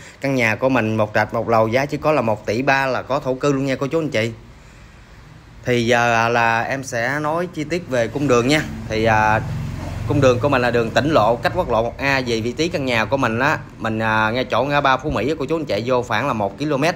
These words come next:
là mình tới, à, căn nhà của mình liền nha. Thì nhà mình có diện tích thì nó cũng hơi, à, hơi nhỏ nha cô chú anh chị. Diện tích ngang là ba và sâu vô hai mươi bốn, tổng cộng mình có là bảy mươi chín phết sáu mươi mét vuông nha.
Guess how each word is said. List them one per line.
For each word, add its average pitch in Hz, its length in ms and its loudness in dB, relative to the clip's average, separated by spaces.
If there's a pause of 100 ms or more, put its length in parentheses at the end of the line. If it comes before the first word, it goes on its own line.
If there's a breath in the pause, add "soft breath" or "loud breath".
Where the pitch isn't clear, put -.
là 107 120 -6
mình 101 100 -6
tới, 139 240 2
à, 123 360 2 (640 loud breath)
căn 131 160 -2
nhà 107 180 0
của 127 100 -4
mình 120 160 -2
liền 107 160 0
nha. 131 180 0 (1000 loud breath)
Thì 113 140 0
nhà 117 240 2
mình 117 180 0
có 147 200 2
diện 120 220 -2
tích 185 280 -2
thì 113 240 -2
nó 131 140 -2
cũng 156 220 -4
hơi, 139 280 2
à, 131 440 2 (260)
hơi 135 120 -2
nhỏ 113 260 0
nha 156 100 -2
cô 139 80 0
chú 143 120 -2
anh 156 80 0
chị. 101 200 -2 (260)
Diện 104 160 -6
tích - 180 -6
ngang 135 280 0
là 113 140 4
ba 127 300 2 (420)
và 104 140 2
sâu 131 240 2
vô 127 60 2
hai 123 220 0
mươi 120 80 -6
bốn, 151 220 4
tổng 131 220 -4
cộng 110 220 -2
mình 104 120 -4
có 123 180 0
là 123 140 0
bảy 90 220 -2
mươi 151 200 -2
chín 180 340 0
phết 160 180 2
sáu 156 260 0
mươi 156 160 -2
mét 147 180 -2
vuông 139 220 0
nha. 143 160 2